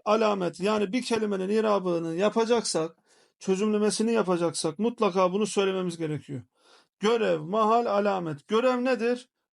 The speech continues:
En alan ifade. Fiili muzari, enli gelen fiili muzari. Bitti. Fiili muzaridir, en alan ifadedir. En almasıdır görevi.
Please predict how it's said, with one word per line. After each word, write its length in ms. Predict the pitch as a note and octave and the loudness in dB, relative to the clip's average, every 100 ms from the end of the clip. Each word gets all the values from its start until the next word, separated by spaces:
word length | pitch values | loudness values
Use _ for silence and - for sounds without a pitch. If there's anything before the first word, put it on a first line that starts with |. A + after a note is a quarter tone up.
| _ | _
En 180 | A3+ A3+ | -4 0
alan 300 | G3 G3+ A3 | 0 0 0
ifade. 480 | G3+ G3 F3 D3+ B2+ _ _ _ _ _ | 0 2 2 0 -8 _ _ _ _ _
Fiili 300 | G#3 G3+ F3 | -4 -2 0
muzari, 720 | G3 F#3 G3+ F#3 F3+ A3 - | -2 2 2 2 2 0 -2
enli 320 | G#3 G#3+ A#3+ | -2 0 0
gelen 280 | G#3+ G3+ A3 | 0 0 0
fiili 260 | G3 G3 G#3+ | 0 -2 0
muzari. 500 | G3 F3+ F3+ D#3+ D3+ | 0 2 2 0 -2
Bitti. 420 | G3 F#3+ C#3+ A2+ _ _ _ _ _ _ _ _ _ | -4 -6 -16 -16 _ _ _ _ _ _ _ _ _
Fiili 240 | F#3+ F#3 | -2 -2
muzaridir, 840 | E3 D#3+ F3+ F#3+ G#3+ G#3+ A#3+ A#3+ _ _ - | -2 0 2 4 2 2 0 0 _ _ -2
en 120 | A#3 | 0
alan 260 | G3+ A3+ A#3 | 2 2 0
ifadedir. 640 | G3+ G#3 F#3+ E3 C#3 - _ _ _ _ _ | 2 2 2 -2 -4 -12 _ _ _ _ _
En 120 | G#3+ | 0
almasıdır 580 | A#3 A3 G3 E3 D#3+ D#3+ | 2 2 2 -2 -4 -6
görevi. 560 | D3+ D3+ D3 E3+ B3 | -4 -4 -2 0 0